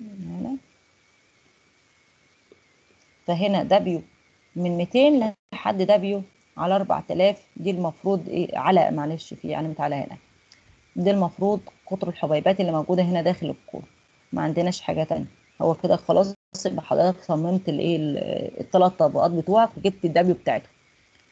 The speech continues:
بعد ما جبنا ال W بتاعتهم محتاجين بس حاجة كمان، إن إحنا نجيب السيكنس بتاع كل طبقة قد إيه.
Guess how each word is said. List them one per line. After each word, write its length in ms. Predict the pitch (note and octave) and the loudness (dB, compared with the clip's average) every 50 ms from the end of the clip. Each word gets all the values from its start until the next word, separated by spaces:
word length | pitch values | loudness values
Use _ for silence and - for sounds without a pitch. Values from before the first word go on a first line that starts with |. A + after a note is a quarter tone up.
| _ _ - - | _ _ -12 -8
بعد 300 | - E3 A3+ A#3+ B3 G3 | -4 -2 0 0 0 0
ما 120 | G#3+ G#3+ G3+ | 0 -2 0
جبنا 240 | F#3 A#3 A#3 A#3 G#3+ | 2 2 2 2 2
ال 80 | F3+ | 2
W 160 | A#3 A#3 A3+ A3+ A3 | 2 2 2 0 2
بتاعتهم 340 | - F#3+ G3 A#3+ - B3 A#3 | 4 2 2 4 2 0 -2
محتاجين 380 | A3 - - F#3 F3 G#3+ G3+ | -2 0 -2 -2 0 0 0
بس 220 | F#3 G3+ G3 - F#3 | 0 0 -2 -2 -4
حاجة 220 | - G3 F#3+ G3+ | -2 2 2 2
كمان، 360 | F#3+ - D3+ F3 G3+ A#3+ B3 - - | 2 0 0 0 2 0 0 0 0
إن 80 | F#3 F#3+ | -2 -2
إحنا 180 | F#3+ - F#3 | 0 0 -2
نجيب 220 | E3+ D#3+ F3 F#3+ F#3+ | 0 0 -2 -2 -4
السيكنس 500 | F#3 - - A#3 A#3 A#3 G#3 G3 - - | -4 -2 -4 -2 0 0 -2 -2 -2 -6
بتاع 240 | D3+ - F#3+ F3+ - - | -2 -2 -2 -2 0 0
كل 140 | F#3+ F3+ F#3 | 0 0 2
طبقة 300 | F#3 F#3 D3 - - - | 2 2 2 2 0 0
قد 80 | - - - - | -4 -8 -12 -18
إيه. 100 | - | -18